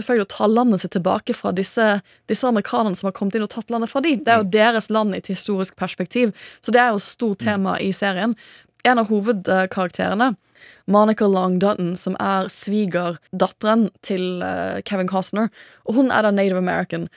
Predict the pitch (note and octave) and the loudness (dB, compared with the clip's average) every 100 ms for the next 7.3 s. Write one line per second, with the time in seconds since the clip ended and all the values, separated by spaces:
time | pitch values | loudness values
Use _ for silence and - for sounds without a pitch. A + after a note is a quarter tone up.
0 | _ _ _ F#3 F#3+ - A3 A#3+ A3+ G#3+ | _ _ _ -2 0 0 2 4 4 2
1 | - - - - G#3 G3+ - G#3 G#3+ G3 | -2 -6 -6 -2 0 2 2 0 2 0
2 | F#3 G3+ - - _ _ _ _ _ _ | 0 0 -2 -6 _ _ _ _ _ _
3 | _ _ _ - - G#3 - G#3 A3 G#3 | _ _ _ -6 2 2 4 4 4 2
4 | G3 G3+ F#3+ F#3 F#3 F3+ G3 G3 F#3+ F#3+ | 0 2 2 2 0 -2 -2 -2 -2 0
5 | G3+ G#3 - - F3 F#3 G3 F3 G#3 G#3 | 0 -2 -2 -4 -4 -2 0 2 0 0
6 | G#3+ G3+ F#3 - - F3+ F3 E3+ - F#3+ | 0 0 -4 -6 -4 -2 -4 -6 -4 -4
7 | F#3 F#3+ | -2 -2